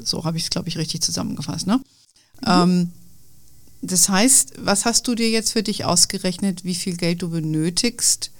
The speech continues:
Speaker 1: um mit fünfunddreißig, ähm, frei zu sein? Wie viel Startkapital aus deiner Sicht benötigst du?
Speaker 2: Ja, eben dadurch, dass ich ja nicht weiß, wie sich meine Ausgaben weiterhin entwickeln werden, habe ich mir gesagt, ich muss einfach bis dahin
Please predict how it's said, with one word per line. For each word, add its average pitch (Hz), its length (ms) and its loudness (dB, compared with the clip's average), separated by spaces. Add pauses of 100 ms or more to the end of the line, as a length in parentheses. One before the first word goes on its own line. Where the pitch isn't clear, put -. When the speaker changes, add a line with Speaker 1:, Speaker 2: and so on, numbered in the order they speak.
(640)
Speaker 1:
um 190 520 6
mit 180 360 2
fünfunddreißig, 175 1200 0 (180)
ähm, 165 480 0
frei 156 280 -2
zu - 200 0
sein? 117 360 -2
Wie 175 140 0
viel 190 220 0
Startkapital 151 880 -2
aus - 180 0
deiner 151 260 0
Sicht - 280 -4
benötigst 139 560 -4
du? 117 120 -8 (1600)
Speaker 2:
Ja, 247 380 6
eben 254 280 4
dadurch, 285 260 4
dass 285 220 -2
ich 254 80 4
ja 233 80 6
nicht 220 200 -2
weiß, 262 360 4
wie 269 80 2
sich 254 240 2
meine 214 340 4
Ausgaben 220 460 4
weiterhin 233 500 2
entwickeln 214 560 0
werden, 208 360 2
habe 226 200 4
ich 226 180 2
mir 226 160 0
gesagt, 220 420 4
ich 226 60 2
muss 240 220 2
einfach 233 320 2
bis 247 240 -2
dahin 240 420 6